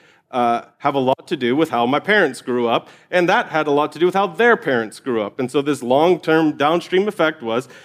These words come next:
that my parents wanted to celebrate big whenever they could. And what that produced in me, without any of the story or baggage that my parents ca-,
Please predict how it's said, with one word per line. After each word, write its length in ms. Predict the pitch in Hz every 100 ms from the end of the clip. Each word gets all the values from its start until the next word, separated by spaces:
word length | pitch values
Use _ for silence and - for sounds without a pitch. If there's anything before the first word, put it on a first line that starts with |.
| -
that 120 | 143
my 140 | 135 139
parents 540 | - 214 185 147 - _
wanted 260 | 127 151 156
to 80 | 147
celebrate 720 | - 160 165 147 160 151 113
big 360 | 147 147 113 117
whenever 580 | - 127 123 139 147
they 160 | 143 156
could. 340 | - 220 113 - _ _
And 140 | 127 156
what 140 | 185
that 200 | 208 208
produced 420 | 208 190 208 190 175
in 260 | 147 127
me, 600 | 143 277 226 170 240 226 _ _ _
without 300 | 127 143 165
any 280 | 170 226 247
of 180 | 226 185
the 100 | 175
story 520 | - 175 185 202 190
or 60 | 170
baggage 600 | 160 175 180 160 160 -
that 140 | 156
my 120 | 147
parents 440 | 139 175 214 180 -
ca-, 480 | - 135 160 156